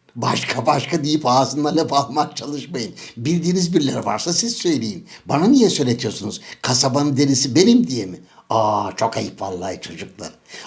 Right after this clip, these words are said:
Ama bu bir realite. Realite. Eğer bir ülkede eğitimsiz halkın sayısı, görgüsüz, nobran, cahil, düşünemeyen,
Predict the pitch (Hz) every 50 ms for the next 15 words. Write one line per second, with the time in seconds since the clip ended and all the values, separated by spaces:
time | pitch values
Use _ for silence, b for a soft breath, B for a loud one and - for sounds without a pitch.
0 | B - 143 175 226 247 - - 240 247 214 240 247 220 180 151 127 123 117 -
1 | - - - - - - _ _ _ _ _ _ _ _ _ _ _ _ _ _
2 | _ _ - - 107 95 - 85 - - - B B B B B B 220 233 214
3 | 175 143 127 135 185 180 - - 139 117 - - - - - - - - - -
4 | - _ _ _ _ _ B B B B B B B B B B B _ _ -
5 | 160 180 185 175 170 - 180 185 170 - - - 202 180 - - - - 131 123
6 | 110 - - - 147 143 123 - - - - - 92 - - 117 110 95 87 82
7 | 85 90 127 127 123 120 107 113 120 120 - 123 143 147 123 - - - - b
8 | b b b b b b b - 117 123 131 131 120 123 127 139 143 135 120 107
9 | - - - 120 117 107 101 101 107 85 - 113 131 139 143 147 131 120 - -
10 | - - - _ _ _ _ B B B B B B - 92 92 - 147 135 -
11 | 127 147 151 160 170 175 170 151 139 120 113 101